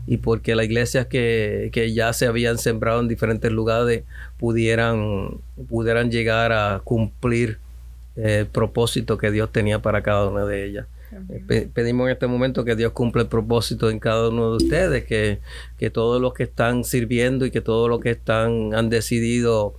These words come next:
Speaker 1: seguir ese camino, puedan entender que,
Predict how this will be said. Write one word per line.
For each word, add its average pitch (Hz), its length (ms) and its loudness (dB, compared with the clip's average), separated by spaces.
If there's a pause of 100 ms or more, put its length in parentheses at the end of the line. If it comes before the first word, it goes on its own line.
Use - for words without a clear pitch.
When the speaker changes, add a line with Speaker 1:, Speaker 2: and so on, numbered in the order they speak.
(340)
Speaker 1:
seguir 131 440 0
ese 143 180 0
camino, 139 540 2 (800)
puedan 127 280 2
entender 131 520 2
que, 117 480 0